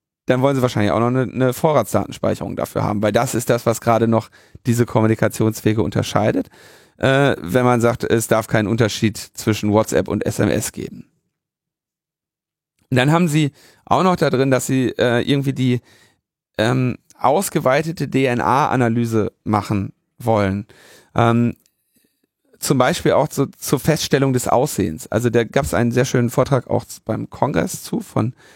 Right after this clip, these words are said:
Ado Rabel mit dem Titel Extended D N A Analysis, den, äh, wir auch in den Shownotes verlinken,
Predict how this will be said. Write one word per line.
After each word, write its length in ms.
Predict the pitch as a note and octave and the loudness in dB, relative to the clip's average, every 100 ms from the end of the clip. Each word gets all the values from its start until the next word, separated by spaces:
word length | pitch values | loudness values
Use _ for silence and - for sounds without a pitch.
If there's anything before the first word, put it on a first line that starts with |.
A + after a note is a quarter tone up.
| _ _ | _ _
Ado 340 | - A#2 C3 | -4 0 0
Rabel 480 | C3+ G#2 - G2+ A#3 | 2 0 2 2 2
mit 160 | A#3+ - | 0 0
dem 140 | A2 | -2
Titel 320 | - - C3 - | -2 -2 0 -2
Extended 500 | - - C#3 C3+ - | -2 0 0 0 0
D 100 | A2+ | -2
N 100 | G#2+ | 2
A 260 | A2 A2+ | 0 0
Analysis, 800 | A2 G#2+ C#3+ C3 D3+ D#4 - - _ _ - _ _ | 0 2 2 2 0 0 -4 -12 _ _ -20 _ _
den, 240 | A2+ A2+ G#2+ | 0 2 0
äh, 240 | A2 G#2+ | 0 2
wir 140 | A2 | 2
auch 140 | - - | 2 0
in 80 | A2 | -2
den 100 | G#2+ | -2
Shownotes 460 | - A2+ G#2+ - | 0 0 0 -2
verlinken, 480 | - G2+ A#2+ - | -2 0 0 0